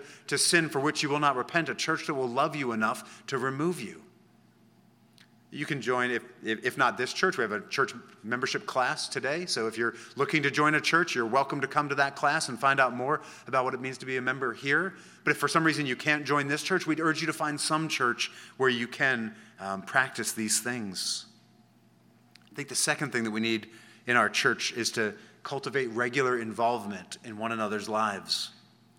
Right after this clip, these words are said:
Because a membership list is important, but it doesn't make a church. Instead, we need to continue to work to develop and maintain a culture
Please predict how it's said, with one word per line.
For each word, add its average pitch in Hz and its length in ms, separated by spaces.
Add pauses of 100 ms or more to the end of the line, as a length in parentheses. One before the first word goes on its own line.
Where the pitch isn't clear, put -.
(460)
Because 160 180
a 156 60
membership 175 520
list 131 300
is 139 160
important, 117 580
but - 120
it 170 40
doesn't 156 320
make 127 400
a 117 40
church. - 640 (1080)
Instead, 147 300
we 143 100
need 151 140
to 156 60
continue 151 480
to 120 100
work 135 380
to - 80
develop 113 600
and 123 160
maintain 123 720 (220)
a 127 80
culture 170 540